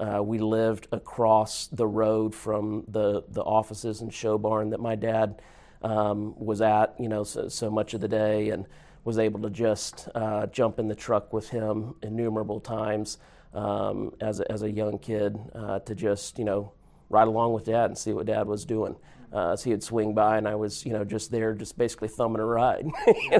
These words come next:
know, and, uh, jump in the truck and, and, and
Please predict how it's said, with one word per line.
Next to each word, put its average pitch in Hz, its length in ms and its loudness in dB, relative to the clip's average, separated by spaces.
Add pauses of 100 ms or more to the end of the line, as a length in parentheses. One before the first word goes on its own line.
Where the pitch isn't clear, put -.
(140)
know, - 180 6 (380)
and, 113 320 8
uh, 107 140 8
jump 110 240 0
in 104 80 -2
the 101 80 0
truck 110 380 2
and, 98 220 -2
and, 101 280 -4
and 104 280 -4